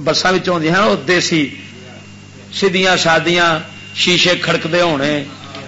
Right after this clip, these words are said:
ہاں جی، تے کھلنے اپنے آپ کھول لینے بندیاں نے،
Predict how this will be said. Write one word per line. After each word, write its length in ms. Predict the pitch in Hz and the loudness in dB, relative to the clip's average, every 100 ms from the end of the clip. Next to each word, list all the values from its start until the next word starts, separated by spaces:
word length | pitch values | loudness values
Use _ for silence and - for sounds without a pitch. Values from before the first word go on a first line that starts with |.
| - | -4
ہاں 120 | 151 | 0
جی، 200 | 165 196 - - - - - - - | 2 0 -2 -14 -20 -20 -20 -18 -10
تے 120 | - 175 185 190 175 170 - - | 0 4 6 6 4 2 -4 -4
کھلنے 320 | 190 190 196 | 2 4 6
اپنے 360 | 185 165 170 185 | 6 4 2 2
آپ 340 | 175 175 - | 4 4 2
کھول 180 | - 180 180 | 2 4 6
لینے 200 | 170 165 | 4 2
بندیاں 380 | 156 147 151 | 2 2 2
نے، 140 | 143 | 2